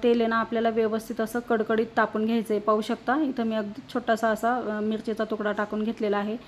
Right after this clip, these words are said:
व्यवस्थित असं तेलावर तरंगायला लागला म्हणजे आपलं तेल छान असं कडक तापलेलं आहे. आता गॅस बंद करून द्यायचा आहे आणि तेल आपल्याला थंड करून घ्यायचं आहे.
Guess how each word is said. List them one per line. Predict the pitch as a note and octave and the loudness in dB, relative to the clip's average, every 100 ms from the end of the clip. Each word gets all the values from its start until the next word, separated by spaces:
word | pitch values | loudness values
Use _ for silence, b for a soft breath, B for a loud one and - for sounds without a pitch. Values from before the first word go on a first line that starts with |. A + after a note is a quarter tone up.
| B B - | B B 0
व्यवस्थित | A#3 A#3 C4 B3 | 2 4 2 0
असं | A#3+ B3+ - - - - | 0 -2 -4 -20 -20 0
तेलावर | A#3 A#3 A3+ A#3 | 2 4 4 2
तरंगायला | A#3 A3 A3+ A3+ A3+ A3+ | 0 0 0 0 2 2
लागला | G#3+ G#3+ | 0 0
म्हणजे | A3+ A3 | 2 2
आपलं | G#3 G3+ G#3 | 0 -2 -2
तेल | G#3+ G#3+ | 0 -2
छान | - A3 | -2 -4
असं | G#3 C4+ D4 - - | -2 -4 -4 -4 0
कडक | A3 A3 | 0 2
तापलेलं | A3 G#3 G#3 G#3 | -2 0 -2 2
आहे. | A3 A3+ A3 G#3+ B B B | 2 2 -2 -4 B B B
आता | - | -2
गॅस | A3 A#3 G#3+ | 4 4 4
बंद | A#3+ A#3 | 2 2
करून | A#3+ A#3+ A#3+ | 2 2 2
द्यायचा | A3+ A3 A#3+ | 2 2 2
आहे | A#3+ | 2
आणि | C4 A#3 A3 | 2 2 2
तेल | A3+ A3 | 0 2
आपल्याला | A3 A3+ A3+ B3 B3 | 2 2 2 2 4
थंड | C4 C4 | 6 6
करून | B3+ A3+ G#3+ | 6 2 2
घ्यायचं | G#3+ A3 G#3+ | 2 0 0
आहे. | F#3+ | -4